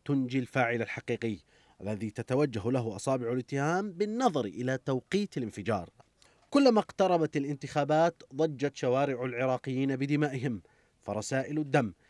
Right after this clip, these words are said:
هي الطريقة التي يتبادل بها شركاء العملية السياسية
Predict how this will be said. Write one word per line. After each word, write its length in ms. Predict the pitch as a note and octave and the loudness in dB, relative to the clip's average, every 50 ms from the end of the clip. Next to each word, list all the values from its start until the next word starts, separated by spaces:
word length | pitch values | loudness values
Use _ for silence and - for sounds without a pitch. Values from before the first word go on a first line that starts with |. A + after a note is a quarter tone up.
| _ _ _ | _ _ _
هي 140 | C#3 C#3+ C#3+ | -2 -2 -2
الطريقة 460 | - - C#3+ D3 D#3+ D#3 - D#3 D#3 - | 0 2 2 4 4 2 2 0 -2 0
التي 320 | F3+ E3 D#3 C3 - B2 | 0 0 -2 -2 -2 -2
يتبادل 580 | A#2 A2+ - C#3 C3+ D#3+ F#3 E3+ C3 B2 G#2+ G#2+ | -4 -2 -2 -2 0 0 0 2 2 0 0 -2
بها 260 | A2+ C3 C3 C3+ C#3+ | -2 -4 -4 -4 -6
شركاء 540 | B2+ - D3+ C#3 C3+ - - E3 D#3 - D#3 | -6 -4 -6 -6 -4 -2 0 0 0 0 -2
العملية 500 | D#3 C#3+ C3+ D3+ C#3+ C#3+ D#3 E3 F3 E3+ - | -2 -2 -2 -2 -2 -2 -2 -2 -4 -4 -6
السياسية 640 | F3 D#3+ - - F#3 F#3 F3+ - - G#3 G#3+ A3 - | -8 -8 -4 -2 -2 -2 -2 -2 -4 -2 -2 -2 -2